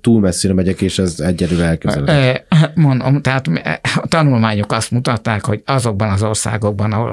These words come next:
Speaker 2: a, a távmunka nagyobb teret nyert, ez nem, ö, ö, csökkentette az autóforgalmat.
Speaker 1: Tehát magyarán akkor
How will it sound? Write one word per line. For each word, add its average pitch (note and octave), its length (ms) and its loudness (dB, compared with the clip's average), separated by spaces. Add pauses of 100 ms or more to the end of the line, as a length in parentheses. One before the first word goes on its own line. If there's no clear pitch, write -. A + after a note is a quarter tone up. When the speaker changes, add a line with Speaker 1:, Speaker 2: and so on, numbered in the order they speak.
(120)
Speaker 2:
a, A#2 460 -2 (640)
a C#3+ 260 0
távmunka A2 760 0
nagyobb A2 420 2
teret D3 360 0
nyert, G#2 320 0 (380)
ez A#2 360 -2 (120)
nem, F#2 400 -2 (140)
ö, A#2 180 0 (540)
ö, C3 180 0 (460)
csökkentette G#2 720 -4
az F2 140 -8
autóforgalmat. A2+ 1160 -6 (560)
Speaker 1:
Tehát A2 180 0
magyarán D#3 320 4 (220)
akkor C3 340 0